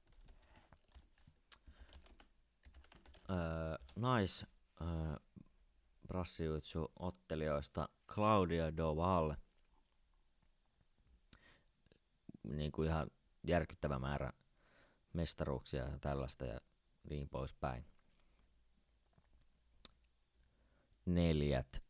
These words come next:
M M-kultamitallit muustavöisessä esimerkiksi. Niin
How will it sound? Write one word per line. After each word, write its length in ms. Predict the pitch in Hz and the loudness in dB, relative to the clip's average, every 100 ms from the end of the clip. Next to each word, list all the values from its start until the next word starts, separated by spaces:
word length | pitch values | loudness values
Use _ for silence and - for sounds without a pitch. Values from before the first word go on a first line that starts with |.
| _ _ _ _ _ _ _ _ _ _ _ _ _ _ _ | _ _ _ _ _ _ _ _ _ _ _ _ _ _ _
M 420 | 71 80 69 58 57 | -2 0 0 -4 -6
M-kultamitallit 1000 | - - 60 65 67 - 52 50 - - _ _ _ - - - - _ _ | -8 -8 -6 -6 -6 -4 -6 -6 -12 -20 _ _ _ -20 -20 -20 -20 _ _
muustavöisessä 960 | - 78 - 76 71 71 78 - - 87 - - - _ - _ _ _ | -10 -10 -8 -8 -6 -8 -8 -8 -6 -6 -8 -20 -20 _ -20 _ _ _
esimerkiksi. 920 | 78 80 82 80 73 90 - - 110 - - _ _ _ _ _ _ _ _ _ _ _ _ _ _ - _ - _ - _ _ _ _ _ _ _ _ 107 | -8 -4 -2 -4 -4 -8 -6 -6 -6 -8 -20 _ _ _ _ _ _ _ _ _ _ _ _ _ _ -20 _ -20 _ -20 _ _ _ _ _ _ _ _ -6
Niin 640 | 107 104 104 104 101 | -2 0 0 0 -4